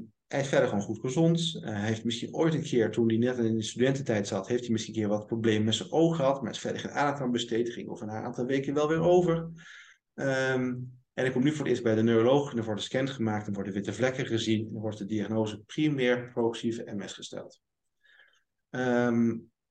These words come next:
nu is zijn tweede broer, die heeft eigenlijk hetzelfde verhaal. Die begint ook heel geleidelijk aan wat problemen met lopen te krijgen. Alleen toen hij, eh, zo rond zijn vijfentwintig wat problemen met zijn oog kreeg, is hij bij de oogarts geweest.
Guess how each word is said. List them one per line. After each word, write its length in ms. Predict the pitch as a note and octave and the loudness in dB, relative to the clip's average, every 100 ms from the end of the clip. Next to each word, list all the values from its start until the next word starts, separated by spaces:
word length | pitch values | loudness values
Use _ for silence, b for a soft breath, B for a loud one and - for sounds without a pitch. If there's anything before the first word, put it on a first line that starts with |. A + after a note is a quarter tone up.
| _ _ _ _ _ _ | _ _ _ _ _ _
nu 200 | - E3+ | 0 2
is 80 | E3 | 2
zijn 120 | C#3+ | 2
tweede 280 | G3 F#3+ A#2 | 2 4 2
broer, 500 | F#2+ G2+ D3+ E3 - _ _ _ _ | 0 0 -2 -4 -16 _ _ _ _
die 200 | - C#3+ | -6 -2
heeft 220 | C3+ C3+ | 0 0
eigenlijk 180 | F#2+ F#2 | -2 -6
hetzelfde 440 | - - G2 G#2+ G#2 | -8 -6 -6 -6 -8
verhaal. 500 | E2+ G#2+ D3 E3 _ _ _ _ _ _ _ _ _ _ | -6 -4 -4 -6 _ _ _ _ _ _ _ _ _ _
Die 340 | - A#2+ A2+ A2+ | -8 -6 -6 -10
begint 260 | A2 G#2+ | -8 -2
ook 140 | A#2+ B2 | -2 0
heel 140 | C3+ | -2
geleidelijk 380 | C#3 C3+ B2+ C3 | 0 -2 0 -2
aan 60 | |
wat 100 | B2 | -4
problemen 280 | A#2 C3 B2 | -4 0 4
met 140 | B2 A#2+ | 4 4
lopen 280 | B2 B2 | 2 2
te 80 | - | -4
krijgen. 560 | - A2+ A2+ A2+ D3+ B B B B B B _ _ _ _ _ | -6 -4 -4 -4 -6 B B B B B B _ _ _ _ _
Alleen 220 | D3 D3+ | 2 4
toen 120 | D3+ | 4
hij, 540 | D3+ D3 E3 D#3+ E3 - | 2 4 4 4 2 -4
eh, 280 | C#3+ C3 B2 | -4 2 2
zo 180 | B2 | 2
rond 220 | A#2+ C3 A#2+ | 0 0 0
zijn 120 | A#2 | 0
vijfentwintig 520 | B2 A#2+ - C3+ A2+ | 2 2 2 0 2
wat 160 | A#2 A#2 | 0 -2
problemen 380 | A#2+ B2 A#2 | 2 4 6
met 140 | A2 A2 | 4 2
zijn 140 | - | 0
oog 220 | - E3 | 0 2
kreeg, 180 | E3 - | 2 -2
is 160 | - - | -2 -6
hij 80 | C3 | -2
bij 120 | C3+ | 0
de 60 | |
oogarts 420 | C3+ E3 E3 G#2 - | 2 4 4 0 -2
geweest. 400 | G2 F2+ - | -6 -8 -12